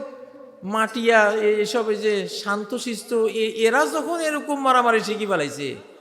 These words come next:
তাহলে শিবির, জামাত, অন্যান্য এরা কি করবে?" ওরা ভয়ে অস্থির এখন। এই জন্য তাবলিগের মারামারিটা খুব দরকার ছিল সময়, এই সময়ে।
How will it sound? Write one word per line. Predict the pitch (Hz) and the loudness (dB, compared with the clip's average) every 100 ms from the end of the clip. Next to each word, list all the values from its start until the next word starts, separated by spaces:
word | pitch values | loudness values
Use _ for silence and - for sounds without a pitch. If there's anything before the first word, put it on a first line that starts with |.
| - - - | -20 -20 -6
তাহলে | 220 247 | -2 0
শিবির, | - - 254 262 302 277 | -2 -2 -2 -2 -2 -2
জামাত, | 254 262 254 254 247 | 2 2 4 2 2
অন্যান্য | 240 233 262 254 190 | 0 0 0 0 0
এরা | 196 247 | 2 4
কি | 277 277 | 2 0
করবে?" | 151 135 107 - - - - - - - - - - - - - 403 - 262 262 311 330 349 349 - 370 381 - - | -2 -4 -6 -14 -18 -20 -20 -20 -20 -20 -20 -20 -20 -20 -20 -20 -20 -20 -20 -14 -12 -10 -12 -16 -14 -12 -10 -10 -8
ওরা | 165 233 269 | 0 4 4
ভয়ে | 185 208 254 | 4 6 8
অস্থির | 269 254 - - 240 | 8 8 4 2 6
এখন। | 190 - 131 - - - - - - - - - - 214 262 269 254 _ _ 240 190 _ _ _ _ _ _ | 6 4 -4 -6 -14 -18 -18 -20 -20 -20 -20 -20 -20 -20 -20 -20 -20 _ _ -20 -20 _ _ _ _ _ _
এই | 151 165 | -6 -4
জন্য | 196 196 | -4 0
তাবলিগের | 185 190 202 208 208 | 4 4 4 4 4
মারামারিটা | 190 196 202 202 208 233 220 | 4 4 4 4 2 2 2
খুব | - - 226 | 2 -2 -2
দরকার | 180 180 180 180 | 4 4 4 0
ছিল | 190 185 143 | -2 -2 -2
সময়, | 143 143 | -2 -2
এই | 139 | -4
সময়ে। | - 131 117 101 | -6 -6 -6 -8